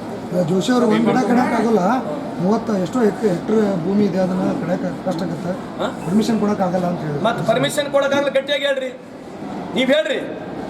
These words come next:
Speaker 2: ಹತ್ತು ವರ್ಷದಿಂದ ನಮ್ಗೆ ಪರ್ಮಿಷನ್ ಕೊಡಕ್ ಆಗಲ್ಲ ಅಂತ ನೀವು ಗಟ್ಟಿಯಾಗಿ ಹೇಳ್ರಿ. ಫಾರೆಸ್ಟ್ ಇಶ್ಯೂ ಐತೆ ಅಂತ ಹೇಳಿ ಹೇಳ್ಬೇಕಲ್ವಾ? ಸಮರ್ಪಕವಾಗಿ ಉತ್ತರ ಕೊಡ್ರಿ.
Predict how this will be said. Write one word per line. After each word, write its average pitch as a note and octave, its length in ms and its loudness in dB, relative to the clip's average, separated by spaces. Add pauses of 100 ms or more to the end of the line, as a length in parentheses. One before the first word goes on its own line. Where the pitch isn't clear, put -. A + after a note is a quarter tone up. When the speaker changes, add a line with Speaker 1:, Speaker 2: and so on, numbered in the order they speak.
(120)
Speaker 2:
ಹತ್ತು C4 220 0
ವರ್ಷದಿಂದ C4+ 300 0
ನಮ್ಗೆ C#4 240 0
ಪರ್ಮಿಷನ್ C4 420 0
ಕೊಡಕ್ C4 220 2
ಆಗಲ್ಲ B3 300 0 (540)
ಅಂತ B3 100 -2
ನೀವು C4+ 160 -2
ಗಟ್ಟಿಯಾಗಿ C4 340 2
ಹೇಳ್ರಿ. A#3 240 -2 (1040)
ಫಾರೆಸ್ಟ್ C4 380 2
ಇಶ್ಯೂ C#4 160 2
ಐತೆ C#4 120 2
ಅಂತ C4 80 0
ಹೇಳಿ C4 180 2
ಹೇಳ್ಬೇಕಲ್ವಾ? C#4 680 0 (400)
ಸಮರ್ಪಕವಾಗಿ D4+ 580 2
ಉತ್ತರ C#4+ 200 0
ಕೊಡ್ರಿ. A#3 260 2